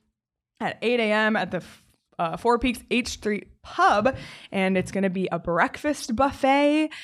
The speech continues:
um, for Mexico's first World Cup match at eight A M. Be there at eight for a delicious buffet, drink specials, and an appearance from rising head coach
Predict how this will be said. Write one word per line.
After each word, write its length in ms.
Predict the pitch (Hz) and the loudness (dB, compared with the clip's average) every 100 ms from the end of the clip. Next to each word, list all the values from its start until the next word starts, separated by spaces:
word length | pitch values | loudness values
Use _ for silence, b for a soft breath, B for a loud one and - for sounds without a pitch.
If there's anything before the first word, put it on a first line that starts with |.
| B B - | B B -4
um, 380 | 170 156 156 - | -2 -2 -4 -4
for 260 | 180 170 165 - | -2 -2 -6 -2
Mexico's 480 | 180 196 - 202 190 | -2 -2 0 0 0
first 260 | 196 196 | -2 -2
World 300 | 175 190 220 | 0 0 0
Cup 200 | - 208 | -2 -2
match 240 | 202 190 185 | 0 0 -2
at 80 | |
eight 280 | - 202 202 | -2 0 2
A 20 | |
M. 300 | 190 190 196 196 b b _ | 4 4 2 -2 b b _
Be 120 | 202 | 0
there 420 | 226 226 220 220 220 | 2 4 4 2 0
at 160 | 175 - - | -4 -2 2
eight 240 | 247 - | 2 0
for 200 | - 170 | -2 -2
a 40 | |
delicious 400 | 170 180 196 185 | 0 0 0 -2
buffet, 600 | - - 165 208 208 202 196 | -6 -8 0 2 4 2 2
drink 180 | 226 | 2
specials, 420 | 247 240 240 226 208 | 2 0 2 0 0
and 140 | 185 | -4
an 60 | 180 | -2
appearance 400 | 175 - 330 349 | 2 2 2 0
from 200 | - 196 | -2 0
rising 420 | 185 233 254 294 | 2 2 4 2
head 300 | 294 233 226 | 2 0 -4
coach 500 | - - 294 302 - | -6 -2 -2 -2 -8